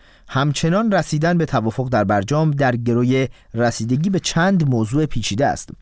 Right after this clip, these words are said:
جالینا پورتر در نشست خبری روز جمعه بدون اشاره به جزئیات این موضوعات گفت که تیم مذاکره کننده دولت آقای بایدن به صورت فعال در حال بررسی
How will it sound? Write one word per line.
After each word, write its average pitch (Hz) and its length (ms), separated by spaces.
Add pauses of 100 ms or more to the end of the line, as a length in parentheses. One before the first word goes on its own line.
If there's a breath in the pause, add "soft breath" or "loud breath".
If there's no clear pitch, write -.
(240)
جالینا 110 400
پورتر 143 460 (340 loud breath)
در 120 140
نشست 104 420
خبری 98 440
روز 98 220
جمعه 90 340
بدون 110 260
اشاره 95 320
به 92 80
جزئیات 87 400
این 90 100
موضوعات 92 460
گفت 185 280
که 165 80
تیم 165 380 (320 loud breath)
مذاکره 147 560
کننده 170 560
دولت 110 320
آقای 92 280
بایدن 92 420 (280 loud breath)
به 113 60
صورت 110 480
فعال 147 600
در 127 140
حال 107 240
بررسی 98 680